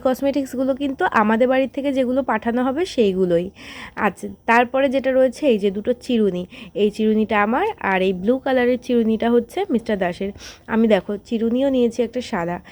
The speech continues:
then একটা পাউডার বেরোলো, পাউডার নাকি দিতে হয়, তাই জন্যে ওয়াইল্ডস্টোনের একটা পাউডার, এটা হচ্ছে ছেলের পাউডার, যা-, কারণ আমি তো পাউডার ইউজ করি না। আর most, আহ, মানে ডিমান্ডিং আমার <laughs> কাছে যেটা, সেটা হচ্ছে পারফিউম।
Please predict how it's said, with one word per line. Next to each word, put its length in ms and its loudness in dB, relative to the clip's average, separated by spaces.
then 180 8
একটা 260 2
পাউডার 540 2
বেরোলো, 380 4
পাউডার 400 0
নাকি 220 -4
দিতে 240 -4
হয়, 180 -2
তাই 140 0
জন্যে 260 2
ওয়াইল্ডস্টোনের 600 2
একটা 220 -4
পাউডার, 420 0
এটা 220 2
হচ্ছে 400 2
ছেলের 380 2
পাউডার, 400 2
যা-, 240 4
কারণ 280 2
আমি 160 0
তো 100 -2
পাউডার 340 0
ইউজ 180 0
করি 300 0
না। 160 -4
আর 300 2
most, 640 4
আহ, 400 4
মানে 380 2
ডিমান্ডিং 580 2
আমার 340 4
<laughs> 140 -6
কাছে 360 4
যেটা, 320 0
সেটা 220 2
হচ্ছে 140 4
পারফিউম। 580 0